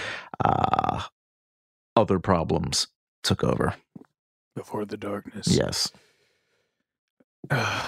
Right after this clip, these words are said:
Speaker 2: Uh, Cosner told Yahoo in twenty fourteen, "It wasn't Whitney's in moment. It might have been easier two years earlier at her peak, but after that movie, she became,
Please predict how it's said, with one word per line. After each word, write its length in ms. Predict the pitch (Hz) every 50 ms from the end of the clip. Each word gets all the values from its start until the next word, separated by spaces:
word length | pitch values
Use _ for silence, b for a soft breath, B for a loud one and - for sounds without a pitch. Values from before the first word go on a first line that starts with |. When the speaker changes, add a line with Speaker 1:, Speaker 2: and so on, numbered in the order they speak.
| B B B B B B B B B B B B B _ _ _ _ _ _ _ -
Speaker 2:
Uh, 400 | 143 143 139 135 135 131 131 131
Cosner 360 | - - 214 220 214 220 185
told 240 | - 190 175 156 143
Yahoo 720 | 131 131 143 147 156 160 156 127 123 123 120 120 117 110 104
in 280 | 117 117 117 110 113 -
twenty 200 | - - 143 131
fourteen, 600 | - - 127 123 - - - 139 135 131 123 - _
"It 140 | - 120 -
wasn't 320 | 165 208 247 277 302 254 -
Whitney's 500 | - 180 202 - 185 180 175 170 147 - - _ _ _ _ _ _ _
in 300 | 160 190 190 175 139 123
moment. 520 | 113 110 110 101 101 98 92 92 - - - b b b b b b b b b b
It 80 | - 131
might 160 | 147 170 190
have 100 | 190 175
been 120 | - 175 170
easier 340 | 175 175 175 156 151 143
two 200 | 135 - - 170
years 300 | 170 160 151 147 143 135 -
earlier 340 | - 143 139 131 123 117 120
at 80 | 127 123
her 100 | 120 107
peak, 460 | - - - 139 113 110 - - - - _ _ _
but 100 | - 131
after 220 | 151 156 - - 165
that 140 | 156 147
movie, 340 | 147 180 214 185 143 127 127
she 160 | 131 - -
became, 500 | 151 135 139 - 123 110 110 113 120 123